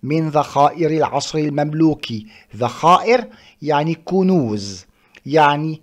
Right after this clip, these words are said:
نفائس، يعني أفضل الأشياء.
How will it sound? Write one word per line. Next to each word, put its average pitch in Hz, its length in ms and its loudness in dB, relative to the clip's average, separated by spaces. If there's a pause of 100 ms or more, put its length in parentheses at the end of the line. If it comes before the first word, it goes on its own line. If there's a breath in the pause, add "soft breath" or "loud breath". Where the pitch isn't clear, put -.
(100)
نفائس، 147 680 -2
يعني 147 340 0
أفضل 127 520 -2
الأشياء. 151 800 -6